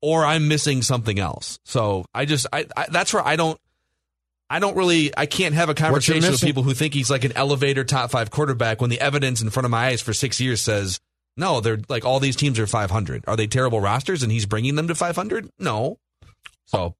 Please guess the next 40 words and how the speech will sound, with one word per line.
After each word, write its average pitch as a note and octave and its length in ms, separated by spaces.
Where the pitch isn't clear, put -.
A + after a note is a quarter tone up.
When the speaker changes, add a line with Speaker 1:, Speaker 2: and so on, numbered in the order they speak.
Speaker 1:
that's C#3 180
my A2+ 100
pet - 280
peeve. - 340
Speaker 2:
In C3 80
Sunday's F#3 340
loss D#3 460
to C3 120
the A#2 80
Bucs, G2 560
Kirk D3+ 220
Cousins, B2 640
and G#2+ 140
this A2 140
is C3+ 80
the D3+ 40
problem, E3+ 340
as A2 160
much B2 240
as D3+ 100
you F3 80
might F3+ 200
like C#4+ 260
him, - 120
was A2 260
not C3+ 360
given D3+ 320
the D#3 160
opportunity D3+ 800
to D#3 260
elevate E3+ 560
his C#3 260
team D#3 400
because C3+ 340
of B2+ 100
how C3+ 260
they C3 180
run A2+ 300
their A#2 160
offense. B2 640